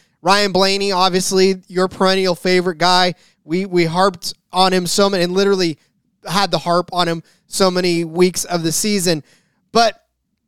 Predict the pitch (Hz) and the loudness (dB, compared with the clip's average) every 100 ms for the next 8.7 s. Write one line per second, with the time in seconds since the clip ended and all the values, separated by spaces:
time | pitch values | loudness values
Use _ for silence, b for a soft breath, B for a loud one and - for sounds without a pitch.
0 | - - - 214 220 214 202 202 - 294 | -18 -10 -2 0 2 2 2 -2 2 2
1 | 302 285 262 240 220 220 214 185 202 214 | 2 2 2 4 4 4 4 4 4 2
2 | 208 196 - 202 196 190 165 180 175 175 | 2 0 0 2 2 0 -2 0 2 2
3 | 175 175 156 165 170 165 151 160 160 180 | 2 2 2 0 0 -2 0 0 0 -2
4 | 156 165 156 165 - b b 180 185 - | 0 -2 -2 -6 -6 b b 0 0 0
5 | 277 294 285 233 240 240 233 202 196 - | 4 4 4 4 4 4 2 -2 -2 0
6 | 226 214 - - 202 220 160 147 160 _ | 0 0 -2 -2 2 2 2 -2 -6 _
7 | _ _ - 175 185 185 170 165 - 190 | _ _ 0 2 2 0 0 0 0 4
8 | 208 175 147 - - 175 | 4 4 -2 -4 0 0